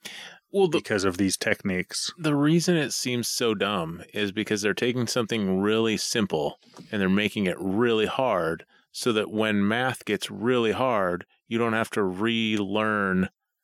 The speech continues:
Speaker 1: the process of doing the problem, but it doesn't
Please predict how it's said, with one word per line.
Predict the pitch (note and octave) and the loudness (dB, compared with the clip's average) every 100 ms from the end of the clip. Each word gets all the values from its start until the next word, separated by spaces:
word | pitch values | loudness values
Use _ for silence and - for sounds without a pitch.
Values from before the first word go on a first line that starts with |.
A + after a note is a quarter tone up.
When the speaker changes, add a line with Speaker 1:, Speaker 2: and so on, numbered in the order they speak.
| _ _ _ _ _ _ | _ _ _ _ _ _
Speaker 1:
the | F#2+ | -4
process | - G#2+ F2+ - F2+ F2 - - | 0 0 0 0 0 0 -2 -4
of | G2+ F#2 F#2 - | -2 -2 -4 -4
doing | G#2+ G2+ G#2 G2 | 0 2 2 0
the | F2+ | 0
problem, | - - F2+ G2+ B2+ B2+ - | -2 -2 0 0 0 0 0
but | A#2+ A#2+ | 0 -2
it | - | -2
doesn't | C3 C#3 D3+ | -2 0 -2